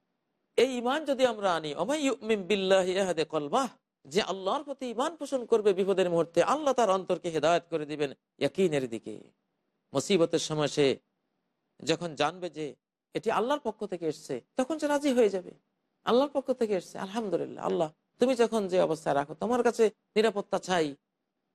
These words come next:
কিন্তু তারপরেও তো জেলখানায় যেহেতু আছি, শ্রম শিবিরে আছি, শ্রম কিছু আসবেই, কষ্ট কিছু আসবেই,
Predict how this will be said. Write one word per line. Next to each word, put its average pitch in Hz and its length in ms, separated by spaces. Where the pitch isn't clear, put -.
কিন্তু 285 260
তারপরেও 254 480
তো 247 360
জেলখানায় 214 420
যেহেতু 196 280
আছি, 160 340
শ্রম 185 320
শিবিরে 202 320
আছি, 147 380
শ্রম 240 300
কিছু 254 240
আসবেই, 254 440
কষ্ট 233 240
কিছু 247 220
আসবেই, 240 420